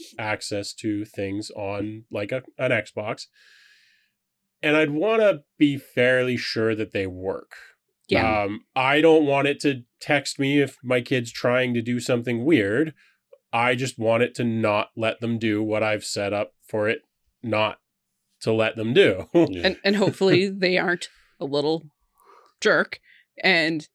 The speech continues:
Speaker 2: know how to go in and override the systems or go through your account.
Speaker 1: This, this may be me being a bad hypothetical parent, but screw that. If my kid's smart enough to, like, get around my, like,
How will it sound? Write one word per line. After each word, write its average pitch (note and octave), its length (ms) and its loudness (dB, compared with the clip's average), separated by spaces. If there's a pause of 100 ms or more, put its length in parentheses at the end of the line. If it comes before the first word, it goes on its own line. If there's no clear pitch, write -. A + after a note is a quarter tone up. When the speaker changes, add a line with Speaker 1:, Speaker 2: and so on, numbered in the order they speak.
Speaker 2:
know D#3 260 0
how F3+ 220 2
to F3+ 260 -4
go F#3 220 4
in G3+ 240 6
and F#3+ 160 2
override F#3+ 440 4
the G3 40 0
systems F#3+ 480 0
or F3+ 200 2
go F3 180 0
through F3+ 160 0
your F#3 240 4
account. E3+ 500 -2
Speaker 1:
This, F3 440 2
this C#3+ 240 2
may C3+ 180 4
be A#2+ 160 2
me A#2 160 4
being A2 380 0
a G2+ 80 0
bad G2+ 420 -2
hypothetical G2+ 640 -4
parent, A2+ 380 -2
but A2+ 180 2
screw C3+ 300 -2
that. A#2 220 2
If - 80 -10
my A#2+ 160 0
kid's C#3 240 -2
smart B2 280 -2
enough B2 260 -2
to, A2+ 280 0
like, A2 240 -2
get A2+ 180 2
around A2 360 0
my, G#2+ 460 -4 (100)
like, G#2 240 -6